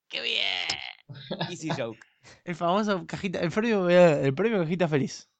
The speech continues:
Speaker 2: Exactamente, fue el que todos así, "Ah, Cajita Feliz, <laughs> ah, Cajita Feliz", bueno. Em, la cosa es que, según los cálculos de desintegración, todo, se calculaba que deberían llegar X cantidad de neutrinos desde el Sol po-, a la Tierra y desde las distintas estrellas.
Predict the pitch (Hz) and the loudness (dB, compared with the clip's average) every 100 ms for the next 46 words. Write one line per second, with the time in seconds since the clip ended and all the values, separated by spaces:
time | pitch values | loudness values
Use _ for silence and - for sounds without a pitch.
0 | _ _ _ _ _ 123 117 127 104 98 | _ _ _ _ _ -20 -18 -16 -16 -18
1 | 90 92 - 117 113 104 104 - 131 127 | -20 -20 -18 -16 -16 -18 -20 -10 -8 -8
2 | 117 101 110 123 202 226 269 - 175 185 | -10 -18 -16 -14 -12 -12 -14 -16 -18 -14
3 | 185 170 170 180 175 415 415 359 330 302 | -12 -10 -4 -4 -4 -8 -10 -8 -10 -4
4 | 349 349 233 285 269 190 170 117 98 87 | -4 -4 -6 -6 -6 -8 -8 -8 -10 -14
5 | _ _ _ _ _ - - _ _ _ | _ _ _ _ _ -20 -20 _ _ _
6 | - _ - - _ _ 143 135 127 127 | -20 _ -20 -20 _ _ -4 -2 0 -2
7 | 127 127 127 131 127 _ _ _ _ _ | -2 -4 -6 -12 -16 _ _ _ _ _
8 | 139 160 226 220 208 139 - _ 123 143 | -8 -6 -6 -8 -8 -10 -10 _ -10 -6
9 | 160 - 151 156 - 127 113 104 95 104 | -6 -4 -2 -4 -4 -10 -8 -8 -8 -12
10 | 101 101 104 113 147 139 147 135 139 107 | -14 -12 -10 -8 -8 -8 -2 -2 -2 -8
11 | 101 101 123 143 139 120 104 107 110 131 | -10 -6 0 0 0 -4 -4 -6 -4 -4
12 | 117 120 131 - 147 160 147 113 101 117 | -2 -2 -2 -4 -8 -6 -6 -6 -4 -4
13 | 123 123 107 120 127 120 107 113 113 - | -2 -4 -4 -4 -4 -2 -4 -4 -4 0
14 | 120 123 120 101 98 101 98 113 120 123 | 0 0 -4 -2 0 0 0 2 4 6
15 | 131 120 104 98 92 98 - 113 113 - | 4 2 0 -4 -6 -12 -6 -4 -4 -6
16 | 95 95 95 82 - | -10 -6 -6 -8 -16